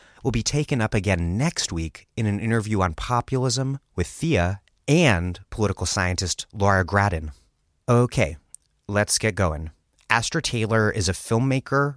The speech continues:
writer, and organizer. She is the director of the philosophical documentaries What is Democracy?, Examined Life, and Zizek. She is the author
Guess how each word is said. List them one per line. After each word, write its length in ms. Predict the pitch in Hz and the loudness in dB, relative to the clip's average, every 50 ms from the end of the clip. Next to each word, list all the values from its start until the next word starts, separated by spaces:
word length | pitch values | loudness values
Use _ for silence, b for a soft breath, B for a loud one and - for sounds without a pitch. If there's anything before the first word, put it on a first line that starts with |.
| - | -8
writer, 400 | - 104 101 104 104 101 107 107 101 | -4 0 2 2 2 2 2 0 2
and 140 | 101 90 | 0 -2
organizer. 800 | - 78 95 98 98 104 87 82 78 82 - - - - 85 90 - B B B B B B B | -2 -2 -2 -2 -2 -2 -4 -2 -4 -4 -6 -6 -6 -8 -10 -10 -12 B B B B B B B
She 320 | B - - 139 139 127 127 | B -4 0 2 2 2 2
is 120 | 120 98 | 0 0
the 100 | 113 110 | -2 -2
director 500 | 90 104 90 - 107 - - - 156 151 | -4 -2 -2 -2 -2 -2 -4 -4 0 0
of 80 | 123 98 | 0 0
the 80 | 104 | 0
philosophical 760 | - - - 123 113 127 - - 110 95 104 - 123 113 - 110 | -4 -4 -4 -4 -2 -2 0 0 0 0 0 -2 -4 -4 -4 -2
documentaries 1040 | 87 101 90 90 - - 92 85 85 85 - - 92 85 85 87 87 85 - - - - _ _ _ - | 0 0 0 0 0 0 0 0 0 0 0 -2 -2 0 0 0 -2 -2 -2 -4 -6 -10 _ _ _ -16
What 220 | - - 101 107 | -4 0 2 2
is 160 | 101 98 82 - | 2 2 0 0
Democracy?, 800 | 101 87 85 82 87 87 - 120 107 - - 139 139 147 156 - _ _ _ _ _ _ _ - _ _ _ | 0 0 0 0 -2 -2 -2 -4 -4 -2 -2 -4 -4 -4 -6 -10 _ _ _ _ _ _ _ -20 _ _ _
Examined 680 | - 104 98 95 101 120 120 127 143 135 117 101 95 | -6 -4 -2 2 2 2 4 4 4 2 2 0 -2
Life, 520 | 95 104 101 85 80 80 - - - - - _ _ _ _ - | 0 0 0 0 0 -2 -6 -8 -12 -16 -20 _ _ _ _ -2
and 360 | 101 92 90 85 85 80 - - _ _ | 0 0 2 0 0 -2 -6 -10 _ _
Zizek. 580 | - 101 123 151 135 101 90 78 - - - - - - _ _ _ | -2 0 0 2 2 0 -2 -6 -8 -12 -16 -20 -20 -20 _ _ _
She 160 | - - - | -4 2 4
is 120 | 127 107 - | 4 4 4
the 140 | - - - | 2 2 4
author 540 | 113 147 175 160 - - 85 85 82 82 | 4 4 4 4 2 0 0 0 -2 -4